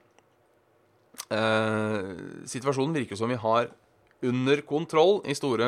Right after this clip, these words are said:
gåseøyne. Altså, det virker ikke som, det sprer seg fortsatt jævlig, men det virker ikke som, altså på antall, eh, på antall intensivinnlegginger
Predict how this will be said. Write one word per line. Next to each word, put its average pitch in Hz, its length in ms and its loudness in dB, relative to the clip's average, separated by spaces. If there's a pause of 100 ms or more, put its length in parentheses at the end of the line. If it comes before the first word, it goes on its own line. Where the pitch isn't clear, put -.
gåseøyne. 117 500 0
Altså, 113 460 -2 (480)
det 120 160 -8
virker 101 140 -10
ikke 107 100 -8
som, 110 180 0
det 117 140 -2
sprer 98 180 0
seg 113 140 0
fortsatt - 480 -2
jævlig, 107 400 2
men 135 80 -2
det 120 80 -4
virker 107 240 -8
ikke - 80 -20
som, 107 380 -4 (420)
altså 127 160 2
på 175 80 8
antall, 151 400 8 (480)
eh, 127 1400 4
på 143 160 4
antall 139 400 4
intensivinnlegginger 143 1400 -2